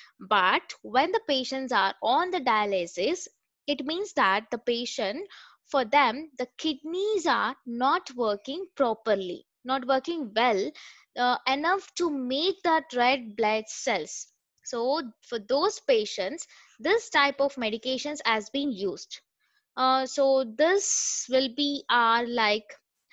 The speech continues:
darbe-, uh, darbepoetin and given once a week during the hemodialysis process, and, uh, erythro-, uh, pro-, uh, at-, and also we have the Eryps, that is the erythropoietin,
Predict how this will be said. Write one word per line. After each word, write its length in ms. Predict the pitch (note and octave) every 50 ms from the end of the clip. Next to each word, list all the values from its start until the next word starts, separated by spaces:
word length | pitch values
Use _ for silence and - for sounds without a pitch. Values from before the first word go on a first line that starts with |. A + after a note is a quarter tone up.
| - _ _ _ _ _ _ _ _ _ A#3
darbe-, 480 | G#3+ C4 A#3+ A#3+ A#3 A#3 B3 D4+ D#4 - _ -
uh, 200 | - A#3+ B3 A#3 A3+
darbepoetin 920 | G#3+ B3 A#3 A3+ A3+ A#3+ D4 D#4 C#4+ _ C4+ A#3+ A#3+ B3+ A#3+ - D4 E4 G4+ G#4 _ _ _ _ _ -
and 300 | B3+ B3+ C4 C4 C4 A3+
given 560 | B3+ C4+ C#4 C4 D#4+ E4 E4+ E4 D#4 B3+ G#3+
once 400 | B3 B3 C4+ D4+ F4 G4 - - -
a 140 | - D#4 D#4
week 380 | B3 A#3 C4 C4 C#4 C4+ A#3
during 340 | C4 B3 A#3 A#3 B3+ C4+ C#4
the 80 | B3+ B3
hemodialysis 1040 | A#3+ A3+ B3 A#3+ A#3 A#3 A#3+ B3 B3+ A#3+ A#3 A3 A3 G#3+ G#3+ G#3 A#3+ B3 - _
process, 560 | - A3 G3 G3+ - - D#4 F#4+ G4 - - - _ -
and, 480 | B3+ A#3+ A3+ A3 A3 A3+ A#3 A#3 A3
uh, 100 | A#3 A3 - - - - - _ -
erythro-, 440 | B3 B3+ C4 C4 - E4 F4 E4+ D4 - _ _ _ -
uh, 180 | C4 B3+ B3+ B3+
pro-, 260 | - B3+ A#3+ A#3 _ _ _ _
uh, 300 | - A#3+ A#3+ A#3 A#3 A3+ A3 -
at-, 180 | A#3 B3 A#3 _ _ _ _ _ _ _ _ _ _
and 180 | A#3+ B3 B3+ -
also 340 | A#3+ C4+ C4+ - E4 E4+ D#4
we 180 | C4+ C#4+ C4+
have 460 | B3+ - C4+ B3 A#3+ A#3+ B3 A#3 A3+
the 220 | - A#3+ A#3+ A#3+ - -
Eryps, 460 | A#3 A3+ A3 A3+ D4+ - - - - _
that 200 | C#4 B3+ B3 A#3
is 180 | B3 B3+ A#3+ G#3+
the 220 | A#3+ C4 E4+ - - - - - - - - _ _ _ _ -
erythropoietin, 1200 | B3 C4 B3+ B3+ - D4 F4 F#4 F#4 F4 _ C#4+ C4 B3 A#3+ - - A#3+ B3+ B3+ B3+ - D4